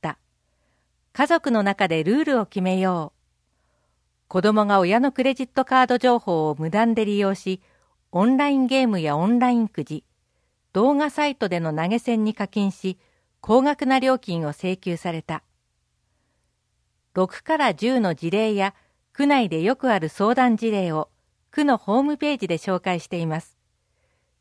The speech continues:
千代田区消費者だよりで検索、または二次元コードへ。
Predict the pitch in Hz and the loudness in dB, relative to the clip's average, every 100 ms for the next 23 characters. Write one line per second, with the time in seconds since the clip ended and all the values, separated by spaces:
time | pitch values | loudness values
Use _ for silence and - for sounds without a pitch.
0 | _ _ 214 220 226 214 156 - 233 277 | _ _ 0 2 0 -2 -6 -2 -2 -2
1 | - 277 262 247 214 247 254 _ 185 175 | -2 -2 0 -2 -2 -4 -6 _ -6 -6
2 | - - _ _ _ _ _ _ _ 185 | -8 -14 _ _ _ _ _ _ _ -2
3 | 196 240 170 156 247 254 294 262 262 226 | 2 2 2 -2 -4 -2 -2 0 -2 -2
4 | 170 156 | -4 -6